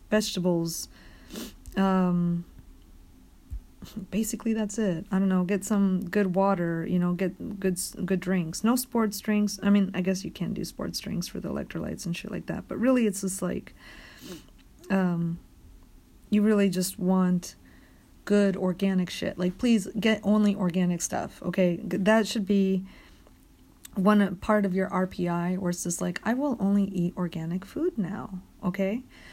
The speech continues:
Because I'm telling you this as from every aspect of who I am as a woman, as a minister, as a shaman,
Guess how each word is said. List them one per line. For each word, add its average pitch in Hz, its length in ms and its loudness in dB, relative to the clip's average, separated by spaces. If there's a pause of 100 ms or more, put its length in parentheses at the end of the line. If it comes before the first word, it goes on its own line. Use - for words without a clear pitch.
(180)
Because 214 640 0 (560)
I'm 214 80 4
telling 226 280 4
you 214 120 2
this 196 400 0 (100)
as 175 520 -2
from 180 380 -2
every 214 280 0
aspect 190 420 -2
of 165 100 -4
who 185 160 0
I 180 120 2
am 170 340 0
as 160 580 -6
a 160 80 -6
woman, 196 800 2 (160)
as 170 220 -2
a 165 40 -2
minister, 180 680 0 (500)
as 160 140 -4
a 156 40 -8
shaman, 175 680 2